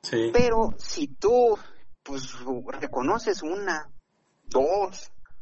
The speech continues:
Speaker 2: o media cosita que puedas hacer bien y lo vas trabajando, pues qué padre, ¿no? O sea, porque te voy a ser sincero, pues sí lo sé. Sí me he portado así como le he dicho a mi,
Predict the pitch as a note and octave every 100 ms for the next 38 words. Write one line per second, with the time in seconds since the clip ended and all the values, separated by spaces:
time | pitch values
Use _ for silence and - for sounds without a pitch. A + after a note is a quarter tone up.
0 | - C3+ B2+ B2+ E3+ A#3+ A3+ G3 E3 C#3
1 | - - - - - - C#3 G3+ G#3+ F3+
2 | - A#2+ B2 C3+ E3+ G#3+ D#3+ D#3 - -
3 | - - - - G3+ G#4 F#3 - C3 C#3+
4 | E3+ - A#3 G#3 F#3 G3 A#3 - - -
5 | F3 - E4+ C#4+ G#3 C4 C4 F3+ C#3 C3+
6 | - - - E3+ E3 D#3+ - D#3+ E3+ G#3
7 | G#3+ G3+ E3 C4+ - D3+ D#3+ F3+ F#3 F3+
8 | F3+ - - - - - B3+ C#4 B3+ B3+
9 | B3+ B3+ B3 A#3 A#3+ - A#3 D4 A3+ F3
10 | D#3+ - C#3 E3+ G3 G3+ F3 G#3